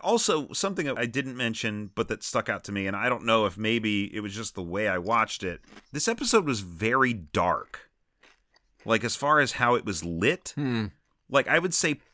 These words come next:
Speaker 1: a solid third of this episode was really hard to see to me.
Speaker 2: <laughs>
Speaker 1: <laughs> So, and I mean, just, like, looking at it, I'm like, "Where the hell is everybody?" There was a point at which I paused it,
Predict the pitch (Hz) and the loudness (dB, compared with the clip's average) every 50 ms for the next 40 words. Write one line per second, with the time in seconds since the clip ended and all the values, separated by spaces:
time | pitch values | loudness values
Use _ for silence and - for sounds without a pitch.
0 | _ _ _ - - 131 - - - 170 170 180 180 170 - 113 101 - - - | _ _ _ -4 -2 -2 0 2 2 4 4 6 6 6 4 2 2 -8 -8 0
1 | - 139 139 143 135 120 104 104 95 - - 101 - 101 92 - 104 92 87 85 | 2 4 4 4 4 2 2 0 -2 0 0 -2 -2 -2 -4 -2 0 -2 -2 -2
2 | 95 92 85 85 87 90 92 98 110 110 113 107 113 110 92 - 104 98 90 90 | -4 -6 -6 -8 -12 -12 -6 -2 0 0 2 2 2 0 0 0 -2 0 0 0
3 | 87 82 - - 80 - - - - 78 71 - - - _ _ _ - - - | -2 -4 -6 -8 -6 -4 -4 -4 -6 -6 -12 -14 -20 -20 _ _ _ -16 -16 -16
4 | - - - - - - 208 220 202 160 127 160 139 - - _ - - - _ | -14 -12 -4 -2 2 6 8 8 8 10 8 8 6 6 0 _ -20 -20 -20 _
5 | - - _ _ _ - - - 539 554 539 605 - 127 165 190 143 127 131 127 | -20 -20 _ _ _ -12 -10 -8 -6 -6 -4 -4 -4 -2 0 0 0 -2 -4 -8
6 | - - - - - - 175 - - 196 170 - - - - - - - - - | -14 -16 -6 -2 -2 0 2 4 4 4 4 2 0 -20 -20 -20 -20 -18 -14 -12
7 | - - - 180 - 156 165 - - 156 165 180 175 143 147 127 151 147 127 117 | -10 0 0 0 0 0 -4 2 6 6 8 8 6 2 2 6 6 6 6 6
8 | 123 160 165 - 139 117 107 104 101 104 107 110 107 107 98 - _ _ _ _ | 6 6 6 6 6 4 4 4 4 4 4 4 4 2 2 0 _ _ _ _
9 | _ - 123 165 202 233 233 - 196 190 170 156 151 156 143 143 117 98 101 92 | _ -2 4 4 6 8 8 8 10 10 10 10 8 10 10 10 8 8 6 2
10 | 82 80 69 - 58 55 - - - - 190 202 180 208 - - 214 226 254 262 | 2 0 -4 -4 -8 -12 -10 2 6 6 8 8 8 6 10 12 12 12 12 10
11 | 226 185 190 - - 151 131 113 - - 120 110 120 135 147 165 151 - 208 208 | 8 8 6 10 10 10 10 12 12 12 12 12 10 8 6 6 4 4 4 4
12 | 233 226 | 4 4